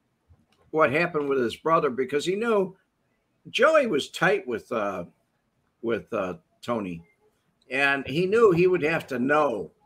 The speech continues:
if he gave the okay, but he was in prison. He couldn't give the okay. I mean, Ayupa gave the okay. All the other guys gave the okay for that. So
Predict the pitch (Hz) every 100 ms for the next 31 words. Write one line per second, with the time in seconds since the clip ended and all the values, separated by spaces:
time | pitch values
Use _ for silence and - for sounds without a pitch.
0 | _ _ _ 120 117 139 139 139 123 135
1 | 113 107 131 139 143 143 _ _ 254 277
2 | 277 247 254 196 254 180 117 85 _ _
3 | 214 262 302 190 143 131 113 101 92 107
4 | 104 175 _ _ _ _ _ _ _ -
5 | 170 190 185 170 185 254 240 190 139 131
6 | 127 131 98 135 143 202 240 254 262 196
7 | 135 110 - 147 123 127 117 90 156 208
8 | 120 101 95 127 _ _ _ _ - -
9 | 151 147 147 151